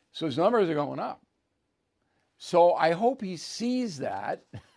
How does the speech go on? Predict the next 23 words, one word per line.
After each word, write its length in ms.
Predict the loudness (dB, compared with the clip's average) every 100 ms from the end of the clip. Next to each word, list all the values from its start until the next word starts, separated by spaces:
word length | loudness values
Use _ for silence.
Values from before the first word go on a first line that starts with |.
| _ -20 _
<laughs> 640 | _ _ -20 _ _ _
May-, 320 | -2 -2 -2
may-, 560 | -6 -8 -8 -10 -14 -16 _ _ _ _ _ _ _ _ _ _ _ -12
maybe 460 | -10 -8 -6 -8 -8
in 240 | -10 -6
May 580 | -2 0 0 -2 -6 -8
you 160 | -10 -8
can, 300 | -8 -10 -14 _ _ _ _ _ -20 _ _ _
but 140 | -14 -14 _ _
let 300 | -6 -4 -4
them 200 | -6 -8
kill 380 | -10 -6 -6 -6
themselves. 840 | -8 -10 -10 -14 -16 _ -20 -20 _ _ _ _ _ _ _
Let 280 | -2 0 0
the 160 | -2 -2
opposition 680 | -2 -4 -6 -4 -4 -8 -12
to 120 | -8
you, 520 | -2 0 2 0 -4 _ _
Mister 240 | -12 -10 -8
President, 540 | -4 -4 -4 -8 -10 _ _ _ _ _ _ _ _ _ _ _ _ _ _ _
they're 140 | -2
destroying 460 | -2 -4 -6 -8 -8
themselves. 680 | -10 -10 -8 -8 -12 -20